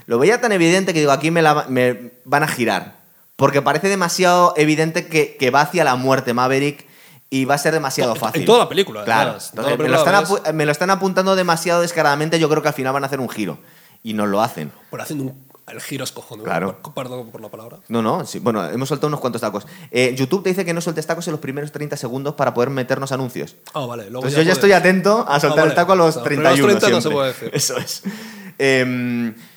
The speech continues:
Speaker 1: es verdad que de repente se convierte la película en otra cosa, una escapada. Ahora van, no tienen avión, están en la nieve escapando.
Speaker 2: Claro, es que, es
Speaker 1: Me
Speaker 2: que
Speaker 1: estaba acordando de la peli esta de Clint Eastwood, de Firefox, me parece que tenían que,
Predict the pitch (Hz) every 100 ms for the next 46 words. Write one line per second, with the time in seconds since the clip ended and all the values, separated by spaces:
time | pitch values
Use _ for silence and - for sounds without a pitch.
0 | - - 135 151 170 156 139 135 143 156
1 | 185 165 - 151 139 131 139 160 160 165
2 | 196 165 139 143 139 135 139 165 196 220
3 | 269 - - - 123 131 139 139 131 131
4 | 135 135 139 165 208 240 - - - 113
5 | 110 120 120 117 117 143 160 151 147 139
6 | 139 - 160 190 196 196 202 170 - -
7 | 165 139 123 180 214 180 160 196 226 156
8 | 127 151 175 165 135 123 117 110 139 202
9 | 147 113 113 110 107 104 98 98 - -
10 | _ _ _ - 135 196 123 107 113 113
11 | 151 120 123 131 131